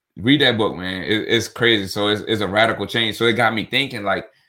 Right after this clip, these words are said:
I need to focus on how I can make this thing bigger. I gotta stop thinking, like, small. Stop thinking about just what I can do locally. Like, how can I impact the masses? How can I get larger? So people, you know, that's what, that's what I'm doing, bro. I'm trying to ten X everything now, man.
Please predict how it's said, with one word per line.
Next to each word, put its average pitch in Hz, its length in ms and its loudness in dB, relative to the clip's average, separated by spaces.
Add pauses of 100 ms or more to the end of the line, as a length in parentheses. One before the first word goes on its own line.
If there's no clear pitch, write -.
(140)
I 113 160 0
need 139 200 -2
to 104 60 -4
focus 104 380 -4
on 95 160 -6
how 110 200 2
I 104 40 0
can 98 160 -4
make 107 220 0
this 104 160 -6
thing 92 260 -6
bigger. 101 340 2 (220)
I 107 80 4
gotta 117 240 6
stop 101 320 2
thinking, 117 320 -2
like, 92 180 2
small. 98 680 -4
Stop - 280 -2
thinking 117 260 0
about 98 300 0
just 104 160 -4
what 107 120 2
I 101 100 6
can 95 140 -4
do 98 120 -4
locally. 80 540 -4 (260)
Like, 101 120 0
how 113 120 6
can 98 200 -2
I 95 160 -2
impact 98 400 -2
the 71 80 -12
masses? 90 440 -4
How 101 140 0
can 101 160 -10
I 90 80 -6
get - 240 -10
larger? 92 400 -6 (640)
So 92 320 -4
people, - 400 -4
you - 100 -14
know, - 240 -10
that's 151 140 -6
what, 151 180 -2
that's 277 140 4
what 156 80 4
I'm 127 100 2
doing, 92 260 -6
bro. 95 160 0
I'm 104 120 -6
trying 135 180 -2
to 101 80 -2
ten 139 220 -2
X 104 180 -2
everything 90 460 0
now, 87 180 -6
man. 87 320 -8